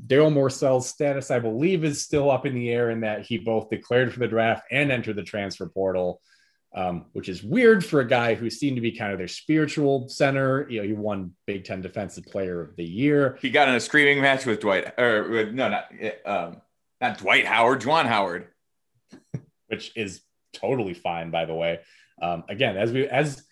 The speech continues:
Speaker 1: as we mentioned in the context of the Iowa-Illinois beef, I don't think it hurts for college basketball to have some beef. Uh, you know,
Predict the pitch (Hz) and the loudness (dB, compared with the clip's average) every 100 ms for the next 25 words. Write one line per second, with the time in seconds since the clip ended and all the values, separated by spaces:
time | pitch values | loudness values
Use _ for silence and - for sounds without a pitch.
0 | _ _ 127 147 160 151 151 143 - 135 | _ _ -2 0 0 -2 -2 -4 -2 -2
1 | 127 127 - 123 110 107 110 110 101 98 | 0 -4 -2 -4 0 2 2 2 2 0
2 | 92 117 120 101 101 - _ _ _ _ | -2 0 -2 -2 -6 -8 _ _ _ _
3 | _ _ _ _ - 95 139 143 147 170 | _ _ _ _ -8 -4 -2 -2 0 0
4 | 127 151 143 - 117 107 113 101 113 117 | 2 -2 -2 -10 -8 -4 -2 0 -2 -4
5 | 127 113 113 113 - 82 208 - 127 110 | 0 0 2 -4 -4 -4 -4 -4 -6 0
6 | 147 117 80 98 104 104 101 101 123 107 | 0 0 -4 -6 -6 -8 -12 -16 -8 -6
7 | 98 | -6